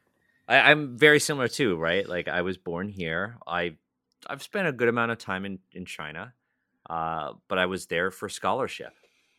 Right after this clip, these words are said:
right? And most of my time there was spent either in dusty warehouses sorting pottery or in the, in the bottom of a pit digging <laughs> holes.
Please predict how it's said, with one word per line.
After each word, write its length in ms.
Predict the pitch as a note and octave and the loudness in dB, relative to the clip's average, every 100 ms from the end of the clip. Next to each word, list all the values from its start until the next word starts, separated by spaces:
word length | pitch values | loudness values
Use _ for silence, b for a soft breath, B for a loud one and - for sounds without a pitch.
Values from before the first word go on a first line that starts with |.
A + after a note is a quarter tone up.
| _ - | _ -12
right? 160 | E2 | -6
And 240 | F2+ E2 D#2 | -6 -6 -6
most 300 | E2+ F2 - | -4 -4 -8
of 80 | F#2+ | -6
my 120 | F#2+ | -6
time 300 | - F#2 F2+ | -4 -6 -6
there 220 | E2+ F#2+ | -6 -6
was 160 | F2+ - | -6 -10
spent 260 | F2+ E2+ | -10 -8
either 240 | E2+ E2+ E2 | -6 -6 -10
in 220 | D#2 C#2 - | -14 -14 -14
dusty 340 | D2+ - E2+ | -14 -12 -12
warehouses 640 | D#2+ E2 E2+ F#2 G2+ A2 | -8 -8 -8 -10 -10 -14
sorting 340 | - D#2 F2 F#2+ | -12 -12 -12 -14
pottery 540 | - D#2+ F2 G#2 A#2 _ _ _ | -14 -12 -10 -10 -12 _ _ _
or 200 | E2+ F2 | -10 -8
in 180 | F2 F2 | -8 -10
the, 200 | E2+ E2 _ _ | -10 -14 _ _
in 100 | F#2+ | -10
the 80 | F2+ | -10
bottom 340 | - E2+ F#2 | -6 -2 -2
of 120 | F#2 E2+ | -2 -8
a 40 | |
pit 400 | - - G2+ - _ _ | -12 -10 -8 -10 _ _
digging 240 | G2+ G#2 G2+ | -10 -8 -10
<laughs> 20 | |
holes. 540 | F2 A#2 - - - | -6 -8 -6 -8 -10